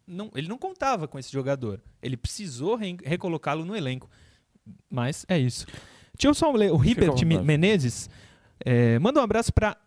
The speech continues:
Speaker 1: Araputanga, Mato Grosso. Estou de férias na casa dos meus pais. Queria dizer que a realidade do Santos esse ano era para o time ser rebaixado na Série A e eliminado dos mata-mata.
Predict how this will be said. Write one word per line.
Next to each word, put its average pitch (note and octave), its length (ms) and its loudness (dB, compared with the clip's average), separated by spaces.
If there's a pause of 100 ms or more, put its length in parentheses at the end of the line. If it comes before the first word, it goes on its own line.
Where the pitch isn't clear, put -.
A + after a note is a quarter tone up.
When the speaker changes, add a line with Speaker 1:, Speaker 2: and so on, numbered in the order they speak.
Speaker 1:
Araputanga, F#3+ 1400 2
Mato E3+ 320 -2
Grosso. C#3 580 0
Estou - 240 0
de F#3 80 0
férias F#3+ 240 0
na F3+ 100 0
casa F#3 180 -2
dos F#3 60 -2
meus F#3+ 180 0
pais. C3 200 0
Queria D#3 200 0
dizer D3 160 -4
que F3 100 -4
a D#3 40 2
realidade D3+ 380 2
do C3 100 -4
Santos D#3 260 -2
esse C#3+ 180 -6
ano E3 220 -6
era E3 160 -2
para D#3 160 -4
o - 20 -4
time F3 180 -8
ser E3+ 140 -6
rebaixado E3 680 0
na F3 100 -2
Série B2 260 -2
A F#3 180 0
e D3 120 -2
eliminado F3+ 480 -2
dos F#3 160 -4
mata-mata. D3 840 -2